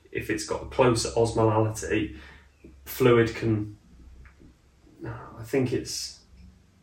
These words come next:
if it's got a similar osmolality, it doesn't flow between one to another. But if, what, if one's got a higher gradient than the other, then water can flow from your gastrointestinal tract, i e what you're drinking, into the body.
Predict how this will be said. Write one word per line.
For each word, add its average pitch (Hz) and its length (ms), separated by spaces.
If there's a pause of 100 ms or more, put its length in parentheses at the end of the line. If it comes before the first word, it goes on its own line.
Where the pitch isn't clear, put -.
(120)
if 120 140
it's 143 140
got 165 100
a - 60
similar 139 320
osmolality, 117 560
it - 100
doesn't 117 220
flow 117 380
between 113 360
one 110 180
to 110 160
another. 110 240
But - 140
if, - 200
what, 120 180
if - 100
one's 127 220
got 110 120
a - 60
higher 110 460 (380)
gradient 113 500
than 110 100
the 110 120
other, 110 260
then 107 320
water 117 400
can 110 180
flow 107 340
from 127 320
your 117 100
gastrointestinal 113 680
tract, - 340 (180)
i 104 160
e 107 140
what 107 200
you're 104 120
drinking, 113 520 (360)
into 113 320
the - 80
body. - 520